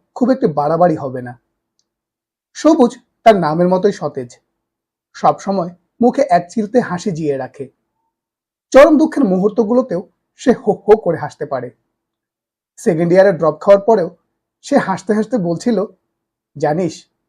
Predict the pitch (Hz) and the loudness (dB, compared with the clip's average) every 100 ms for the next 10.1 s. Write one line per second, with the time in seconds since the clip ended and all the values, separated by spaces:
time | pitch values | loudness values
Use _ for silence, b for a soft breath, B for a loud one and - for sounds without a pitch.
0 | _ - 160 190 196 165 175 190 160 160 | _ -8 -4 0 0 2 0 0 0 0
1 | 147 - 175 139 139 127 _ _ _ _ | -2 -4 -6 -6 -14 -18 _ _ _ _
2 | _ _ _ _ _ - 339 - 190 220 | _ _ _ _ _ -2 -2 0 -2 -2
3 | 247 254 - - 175 185 190 190 - 170 | -4 -4 -4 0 2 2 -2 -8 -8 -6
4 | 151 185 185 190 190 190 151 - _ _ | -4 -2 -2 -2 -4 -6 -8 -10 _ _
5 | _ - 214 165 196 190 202 185 147 180 | _ -10 -6 -4 -4 -2 -2 -4 -4 -4
6 | 185 175 160 180 175 147 151 170 180 165 | -4 -6 -4 -4 -4 -4 -2 0 0 -2
7 | 165 143 123 - 127 127 _ _ _ _ | -8 -10 -12 -16 -18 -18 _ _ _ _
8 | _ _ _ _ _ - - 285 311 311 | _ _ _ _ _ -4 2 4 4 2
9 | 311 170 170 196 226 185 - 147 131 - | 0 2 0 0 0 0 -2 -8 -8 -12
10 | 135 | -16